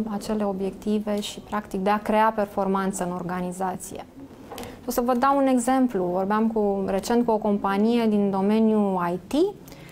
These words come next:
care ne spunea că, practic, și-au revizuit procesul acum trei ani pentru că nu mai puteau funcționa în vechiul model, uh, ținând cont de faptul în care ei sunt organizați și în care lucrează.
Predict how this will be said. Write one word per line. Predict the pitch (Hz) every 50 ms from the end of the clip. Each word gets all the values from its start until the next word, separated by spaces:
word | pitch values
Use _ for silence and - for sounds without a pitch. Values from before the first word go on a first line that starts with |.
| - - - - - - -
care | - 214 214 220 220 214 208 208 202 202 196 196 190 190
ne | 208 226
spunea | 220 - - - 214 208 202 220 247 269 302 311 302
că, | - - - 240 226 233 247 262 262 269 269 269 262 254 247 240 233 226 220 - - -
practic, | - - 233 240 233 - - 226 220
și-au | - - 208 202
revizuit | 202 202 196 190 190 190 196 214 247 269 262
procesul | 254 226 202 208 - 233 226 - 202
acum | 190 190 - 233 233 240
trei | 233 214 190 170 175
ani | 202 254 320 349 359 339 -
pentru | 294 302 294 - 294
că | - - 269
nu | 269 269 277 277
mai | 277 269 269 247 240
puteau | 233 226 214 - 202 202 214
funcționa | 214 - 208 196 202 - - 185 185 180 185 190 196 196 196 190
în | 185 175 175 175 175 175 175 180 180 180
vechiul | 180 202 208 208 214 214 196 175
model, | 175 170 170 165 170 170 202 240 294 349 339 - - - - - - - - - - - - - -
uh, | 214 220 226 226 226 226 226 226 226
ținând | - - 269 285 302 294
cont | - 320 311
de | 302 294
faptul | 294 - 302 311 302 - 311
în | 302
care | 294 285 277 269 277
ei | 285 302
sunt | 302 - 311 302 -
organizați | 302 294 277 277 277 277 285 277 - 285 285 285 -
și | - 285
în | 269
care | - 277 269 269 262 254
lucrează. | 262 262 - - 233 220 190 170 180 175 - - - 196